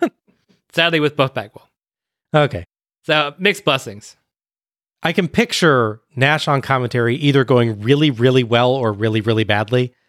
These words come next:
Speaker 1: depending on his mood.
Speaker 2: He really, really thinks he's funny. That's the
Speaker 1: Yeah.
Speaker 2: problem.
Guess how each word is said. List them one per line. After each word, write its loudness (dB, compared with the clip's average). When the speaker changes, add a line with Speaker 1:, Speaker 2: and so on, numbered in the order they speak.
Speaker 1:
depending -2
on -2
his -2
mood. -2
Speaker 2:
He -2
really, 2
really 4
thinks -2
he's -6
funny. -4
That's -12
the 0
Speaker 1:
Yeah. 2
Speaker 2:
problem. -12